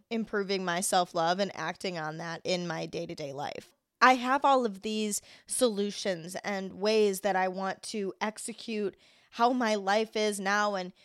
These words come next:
stepping into this new version of me, and I'm excited as fuck to become this best version of myself and to be able to operate in that way. <laughs> And then I get even more excited when I think of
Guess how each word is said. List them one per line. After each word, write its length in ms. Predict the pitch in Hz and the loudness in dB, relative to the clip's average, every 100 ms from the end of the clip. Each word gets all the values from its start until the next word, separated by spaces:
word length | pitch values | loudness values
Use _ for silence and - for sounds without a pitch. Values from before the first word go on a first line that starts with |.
| _ | _
stepping 480 | - - 269 - 233 | -14 4 4 4 2
into 180 | 226 220 | 2 0
this 220 | 208 202 | -2 -2
new 240 | 226 240 | 0 0
version 460 | 208 208 214 220 220 | 0 0 0 -2 -2
of 120 | 214 | -2
me, 220 | 214 208 | -2 -2
and 140 | 208 190 | -2 -2
I'm 120 | 202 | -2
excited 600 | 208 - 226 233 233 214 | -4 -2 2 4 4 2
as 160 | 208 - | -2 0
fuck 360 | 240 233 - | 2 2 0
to 80 | - | -8
become 500 | - 196 - 196 185 | -8 -12 -2 0 0
this 180 | 170 180 | -2 -6
best 360 | 185 185 175 - | 2 2 2 0
version 320 | 175 180 175 | 0 0 -4
of 120 | 160 | -4
myself 520 | 175 165 - 160 165 | -2 -2 -2 -2 -2
and 140 | 170 170 - - | -4 -6 -12 -10
to 100 | - | -6
be 120 | 208 202 | 0 0
able 180 | 185 | 0
to 200 | 185 - | -2 0
operate 520 | 180 190 175 160 156 - _ - _ _ _ _ - | 0 0 -4 -4 -4 -6 _ -20 _ _ _ _ 0
in 180 | 220 | 2
that 240 | 202 185 - | 4 2 2
way. 340 | 196 170 101 - - - _ _ - | 2 2 0 -8 -20 -20 _ _ -6
<laughs> 60 | 269 - - | -2 -4 -2
And 260 | - 233 226 | 0 0 2
then 300 | 226 214 214 - | 0 0 -2 -2
I 320 | 190 190 202 | 0 2 0
get 140 | 196 214 | -2 -2
even 260 | 226 214 | -2 -2
more 280 | 202 196 277 | -2 2 2
excited 680 | 262 - 185 165 175 180 - | 2 0 0 0 0 0 0
when 300 | 202 190 190 - | 0 0 -2 -4
I 140 | 202 | -4
think 360 | 196 208 202 - - | -2 -4 -4 -8 0
of 320 | 208 196 190 | 2 2 0